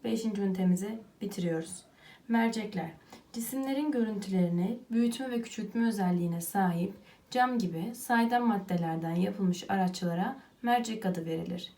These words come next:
Merceklerin en az bir yüzü küresel olmak zorundadır. Mercekler ışığı kırarak görüntü oluştururlar. Merceğe gönderilen ışık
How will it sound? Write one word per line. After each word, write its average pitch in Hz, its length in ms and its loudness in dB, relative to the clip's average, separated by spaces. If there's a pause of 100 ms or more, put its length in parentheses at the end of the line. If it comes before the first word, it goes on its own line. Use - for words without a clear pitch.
(360)
Merceklerin 247 640 -2
en 240 220 -2
az 220 240 0
bir 262 100 -4
yüzü 240 420 -4 (180)
küresel 233 420 4
olmak 175 340 2
zorundadır. 165 720 -8 (640)
Mercekler 262 640 0 (140)
ışığı 247 360 -2
kırarak 240 520 0 (120)
görüntü 240 380 4
oluştururlar. 175 840 -2 (400)
Merceğe 226 440 2
gönderilen 180 680 2 (100)
ışık 254 400 -4